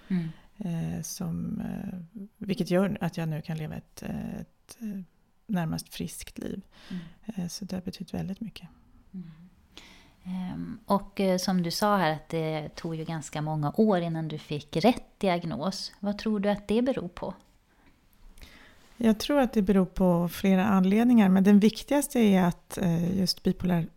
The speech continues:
Speaker 2: sjukdom typ två är svår att, eh, identifiera, i och med att hypomani då kan blandas ihop med ens vanliga personlighet.
Speaker 1: Mm.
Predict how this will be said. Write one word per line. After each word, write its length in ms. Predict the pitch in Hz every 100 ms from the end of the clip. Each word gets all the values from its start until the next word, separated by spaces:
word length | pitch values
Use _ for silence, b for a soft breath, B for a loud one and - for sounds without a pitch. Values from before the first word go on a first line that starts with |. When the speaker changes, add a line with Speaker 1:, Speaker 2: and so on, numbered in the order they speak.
| -
Speaker 2:
sjukdom 440 | - 185 - 170 156
typ 460 | - 165 - - - -
två 320 | - 208 202
är 160 | 165 -
svår 480 | - - - - -
att, 400 | - 139 _ -
eh, 80 | 214
identifiera, 800 | 190 170 151 - - 277 - 233
i 140 | - 185
och 40 | 175
med 120 | 170
att 140 | -
hypomani 880 | 160 185 - 170 170 165 202 208 170 - B B B B
då 280 | 175 147 - _ _ -
kan 140 | - -
blandas 380 | - - -
ihop 180 | - -
med 240 | - - 208 214
ens 200 | 165 -
vanliga 280 | 170 170 170
personlighet. 680 | 175 - 180 175 190 - - B
Speaker 1:
Mm. 240 | 190 160